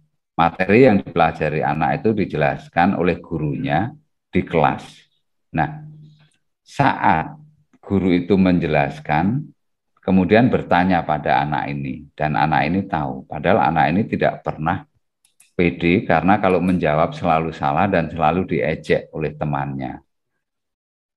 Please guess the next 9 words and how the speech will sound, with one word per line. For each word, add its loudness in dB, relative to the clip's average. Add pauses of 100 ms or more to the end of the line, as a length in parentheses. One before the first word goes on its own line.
(760)
Pada -4
saat 0
guru 0
ini -2 (960)
memberi 4
kesempatan 0
anak -4
tersebut -6
menjawab -4